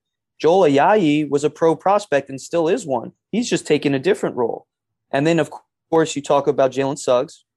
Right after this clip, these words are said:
consensus top three pick, and Corey Kispert, whose, uh, shot making,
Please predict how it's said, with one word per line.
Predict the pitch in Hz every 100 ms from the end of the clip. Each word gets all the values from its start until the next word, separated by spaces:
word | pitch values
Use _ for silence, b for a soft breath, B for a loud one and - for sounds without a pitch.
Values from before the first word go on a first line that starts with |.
| _
consensus | - 127 143 139 143 -
top | - 131 -
three | 135
pick, | 135 127 123 - _ _ _ _ _
and | 131 127
Corey | - 151 131
Kispert, | 165 147 - 120 143 _ _ _ _ _ _ -
whose, | 131 127 120
uh, | 123 120 113 - _ _ _ -
shot | - - 160 156
making, | 151 151 147 147 147